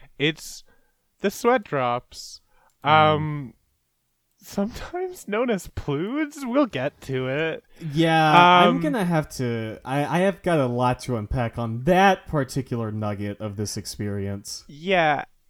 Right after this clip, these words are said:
Speaker 1: Anyway, what we do is, like I said, we pick an emoji, we look at each variation across different platforms, uh, and we judge them.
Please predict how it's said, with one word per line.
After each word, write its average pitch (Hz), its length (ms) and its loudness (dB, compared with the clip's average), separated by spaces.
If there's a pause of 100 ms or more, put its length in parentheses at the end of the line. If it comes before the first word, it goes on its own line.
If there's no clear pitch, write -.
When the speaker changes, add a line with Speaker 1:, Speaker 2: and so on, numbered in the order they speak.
(100)
Speaker 1:
Anyway, 202 680 2 (160)
what 202 380 2
we 262 80 -2
do 170 460 -2
is, 147 440 -8
like 147 220 -4
I 185 60 -6
said, 151 260 -6
we 160 80 -8
pick 147 240 -10
an 156 40 -6
emoji, 131 440 -6
we 139 80 -4
look 131 160 -6
at - 60 -8
each 127 180 -12
variation 147 640 -4
across 123 320 -8
different 131 400 -10
platforms, 110 960 -10 (120)
uh, 95 400 -10 (140)
and 107 300 -12
we 127 160 -12
judge 185 380 -4
them. 98 440 -12